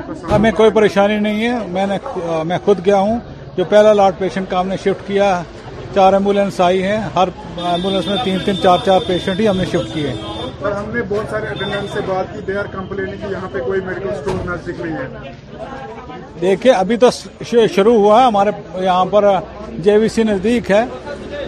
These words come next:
Speaker 2: وہاں پر اسٹور موجود ہے۔ یہاں بھی ہم نے گورنمنٹ کے ساتھ بات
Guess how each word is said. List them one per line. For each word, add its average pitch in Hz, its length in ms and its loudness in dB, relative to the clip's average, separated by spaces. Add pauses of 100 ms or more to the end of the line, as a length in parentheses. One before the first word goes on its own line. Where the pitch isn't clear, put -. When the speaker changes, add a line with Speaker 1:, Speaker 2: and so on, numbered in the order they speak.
(200)
Speaker 2:
وہاں 185 180 6
پر 214 140 4
اسٹور 220 320 2
موجود 214 380 2
ہے۔ 220 120 6
یہاں 202 200 6
بھی 226 120 4
ہم 202 140 4
نے 214 180 2
گورنمنٹ 202 300 0
کے 208 80 2
ساتھ 196 220 2
بات 180 180 6